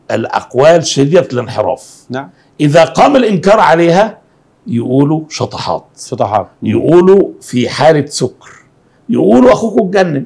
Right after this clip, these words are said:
Speaker 1: إلى الآن ناس بتدافع عن الحلاج إن والله كان مجنون يا إخوانا، و-، وهو عدمتوه ليه؟ طب خلاص كان مجنون،
Speaker 2: مم.
Speaker 1: واللي أعدمه كان، واللي قتله كان مخطئ،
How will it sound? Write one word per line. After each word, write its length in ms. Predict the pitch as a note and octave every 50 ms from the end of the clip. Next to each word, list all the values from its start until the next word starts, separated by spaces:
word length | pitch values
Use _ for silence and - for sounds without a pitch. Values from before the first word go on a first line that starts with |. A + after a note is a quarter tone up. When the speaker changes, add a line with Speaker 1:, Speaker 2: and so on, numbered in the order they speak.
| - -
Speaker 1:
إلى 180 | A3+ B3 A#3+
الآن 320 | A3 - - F3 G#3+ A3 G#3
ناس 160 | G#3+ F#3 D#3+
بتدافع 360 | F3+ E3 D3+ F#3 F3+ - E3
عن 140 | D3+ D#3+ D#3
الحلاج 580 | C#3+ A#2+ - A#2 A#2 A#2+ C3 C#3+ D#3 D#3 D#3 - _ _ _ _ _ _ _ -
إن 100 | C3+ C3+
والله 220 | D3+ D3+ E3 F3+ F3+
كان 200 | F3 E3+ D3 C#3
مجنون 380 | C3+ B2+ B2+ C3+ D3+ D#3 D3
يا 40 | C3+
إخوانا، 460 | A#2+ - - B2+ C#3 C#3+ C#3 D3 D3 - _ _ _ _ _ _ _ -
و-، 320 | - A2 A2+ A#2+ B2 B2+
وهو 240 | C3+ B2 A#2+ B2+ C3+
عدمتوه 520 | B2 G#2 G#2+ B2+ B2+ B2 B2 A#2+ - C#3 C3+
ليه؟ 260 | C3 B2+ A#2+ A#2+ - _ _ _ _ _ _ _ _ _ _ -
طب 240 | - A2 A2 -
خلاص 340 | - - A2+ A#2 B2 G#2+ -
كان 200 | - - C3+ C3+
مجنون، 420 | C#3+ D#3 E3 G#3 B3 B3 C4+ C#4+ C4 - _ _
Speaker 2:
مم. 140 | C3 B2+ C3+
Speaker 1:
واللي 320 | D3+ D3+ C#3+ D3 C#3+ D3
أعدمه 520 | D#3+ C#3 C#3 C3 C#3+ C#3 E3 F3+ F#3+ E3+ D#3
كان، 380 | - E3 D3 D3 C#3+ C#3 C3+
واللي 380 | C3+ C3 B2+ C3 C#3 C#3 C#3 C3+
قتله 500 | B2+ - D#3 E3 D#3+ D#3+ D3 D3 D3+ C#3
كان 160 | - C#3 C3
مخطئ، 440 | C#3 D#3 D#3+ - - - B2 G#2+ -